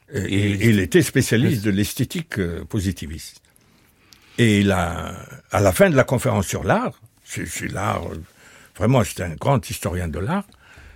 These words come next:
Speaker 1: et il finit par dire, euh, il est scandaleux qu'il n'y ait pas de mosquée à Paris, qui, ça serait l'occasion d'introduire un art, euh, euh, qui complète le nôtre. Et il, il se référait à la mosquée qui existait à Berlin,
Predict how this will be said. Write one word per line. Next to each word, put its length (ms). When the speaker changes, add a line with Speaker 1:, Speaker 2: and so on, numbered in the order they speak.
Speaker 1:
et 320
il 80
finit 320
par 240
dire, 340
euh, 400
il 300
est 60
scandaleux 500
qu'il 180
n'y 40
ait 20
pas 140
de 60
mosquée 280
à 60
Paris, 520
qui, 240
ça 160
serait 220
l'occasion 580
d'introduire 720
un 240
art, 320
euh, 180
euh, 520
qui 120
complète 520
le 180
nôtre. 440
Et 240
il, 120
il 40
se 160
référait 500
à 60
la 120
mosquée 360
qui 160
existait 420
à 80
Berlin, 380